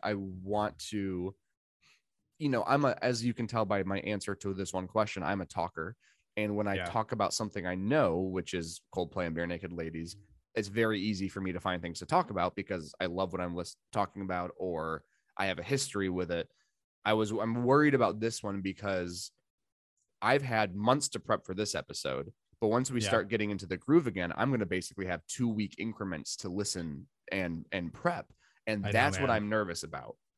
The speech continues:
Speaker 2: It's
Speaker 1: Is
Speaker 2: been weird, this one,
Speaker 1: Mm-hmm.
Speaker 2: because we have talked about recording again for a long time. So, like,
Speaker 1: Mm-hmm.
Speaker 2: months ago, I feel like I was ready
Speaker 1: Yes.
Speaker 2: and I had a
Speaker 1: Yes.
Speaker 2: bunch of thoughts. And instead of, like, a hard two weeks before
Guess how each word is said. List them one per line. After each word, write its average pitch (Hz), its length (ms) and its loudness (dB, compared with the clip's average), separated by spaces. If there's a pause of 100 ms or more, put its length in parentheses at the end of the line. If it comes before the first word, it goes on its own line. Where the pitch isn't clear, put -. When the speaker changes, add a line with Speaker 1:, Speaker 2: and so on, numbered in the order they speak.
(240)
Speaker 2:
It's 98 360 2
Speaker 1:
Is 90 40 0
Speaker 2:
been 170 240 4
weird, 143 460 4 (160)
this 107 240 -6
one, 95 380 -8 (480)
Speaker 1:
Mm-hmm. 113 300 -2 (120)
Speaker 2:
because 113 520 -2 (360)
we 123 420 0 (120)
have 104 120 -6
talked - 320 -2
about 117 280 0
recording 101 480 -4
again 98 280 -4
for 98 200 -8
a 92 60 -2
long 101 280 -2
time. 90 460 -6
So, - 220 -4
like, 107 200 0
Speaker 1:
Mm-hmm. 101 100 -2
Speaker 2:
months 151 320 2
ago, 113 220 0
I 104 120 0
feel 110 180 -4
like 104 140 -2
I 101 60 -2
was 98 160 -2
ready 113 200 2
Speaker 1:
Yes. 90 360 0 (200)
Speaker 2:
and 107 80 -4
I - 40 -2
had 117 100 0
a - 20 0
Speaker 1:
Yes. 104 100 -2
Speaker 2:
bunch 123 220 0
of 117 100 -2
thoughts. 107 560 -2
And 110 100 -4
instead 117 300 -2
of, 113 140 -4
like, 104 420 -4
a 101 40 -8
hard 101 720 -4 (300)
two 123 200 0
weeks 117 260 -2
before 104 680 -4